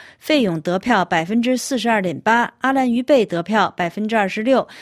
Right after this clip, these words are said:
萨科齐得票百分之二十四点四，其余四位候选人的得票在百分之三点一到零点三之间。之后，以上的部分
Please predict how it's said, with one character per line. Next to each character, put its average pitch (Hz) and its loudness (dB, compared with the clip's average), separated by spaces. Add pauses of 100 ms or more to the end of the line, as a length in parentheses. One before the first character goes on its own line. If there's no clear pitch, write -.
(100)
萨 269 2
科 302 -2
齐 233 -4
得 190 -2
票 226 2
百 175 -2
分 196 -4
之 233 -2
二 214 2
十 220 -6
四 240 -6
点 170 -4
四， 214 -2 (300)
其 320 2
余 254 2
四 294 -2
位 220 4
候 196 -2
选 175 -2
人 165 -4
的 180 -2
得 175 -4
票 208 0 (120)
在 233 0
百 190 0
分 247 0
之 269 0
三 294 0
点 180 0
一 254 0
到 185 0
零 190 -2
点 220 -2
三 247 0
之 202 -4
间。 208 0 (440)
之 - 0
后， 233 2
以 185 -4
上 285 2
的 226 2
部 247 -2
分 226 2